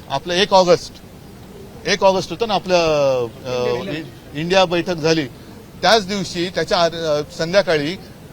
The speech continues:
त्यांच्यावरती निर्गुण लाठी हल्ला झाला, अश्रुधूर सोडले, छऱ्यांच्या बंदुका सुद्धा, त्यांच्या सुद्धा गोळ्या झाडल्या गेल्या होत्या. पवार साहेब स्वतः गेले होते, मी सुद्धा गेलो होतो,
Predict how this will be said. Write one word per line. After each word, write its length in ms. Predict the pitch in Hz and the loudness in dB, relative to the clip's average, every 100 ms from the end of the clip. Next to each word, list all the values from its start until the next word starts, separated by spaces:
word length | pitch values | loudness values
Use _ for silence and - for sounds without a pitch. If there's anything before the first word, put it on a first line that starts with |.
| - | -6
त्यांच्यावरती 640 | 160 160 214 208 185 220 | -4 0 0 0 -2 -6
निर्गुण 440 | 185 165 156 233 220 - 139 | -4 -4 0 -2 -2 -12 -2
लाठी 300 | 147 156 214 | -2 4 4
हल्ला 220 | 190 175 | 6 4
झाला, 240 | 139 104 82 - - - - - - - | 2 -2 -6 -12 -20 -20 -20 -20 -20 -6
अश्रुधूर 440 | 147 202 208 220 | -6 -4 -4 -4
सोडले, 480 | 208 185 180 196 202 214 - - - - 165 | -4 -6 -4 -4 -4 -10 -18 -20 -18 -6 -2
छऱ्यांच्या 360 | 175 196 196 | 0 2 0
बंदुका 380 | 175 180 202 208 | 0 -2 -2 -2
सुद्धा, 400 | 202 190 190 185 - - | 0 2 2 0 -8 -10
त्यांच्या 260 | 156 156 185 | -8 -6 -4
सुद्धा 180 | 190 190 | -4 -2
गोळ्या 220 | 175 175 | 0 2
झाडल्या 300 | 160 165 170 | 0 0 -2
गेल्या 200 | 160 165 | 0 0
होत्या. 260 | 160 175 180 - - - | 0 -4 -6 -14 -20 -2
पवार 260 | 156 175 180 | 4 4 4
साहेब 200 | 196 190 | 0 -2
स्वतः 260 | 185 180 | -2 0
गेले 180 | 185 185 | 0 0
होते, 140 | 190 190 | -4 -4
मी 140 | 214 | -6
सुद्धा 220 | 240 202 | -2 0
गेलो 220 | 151 131 | 0 -2
होतो, 300 | 120 - 156 | -6 -6 -12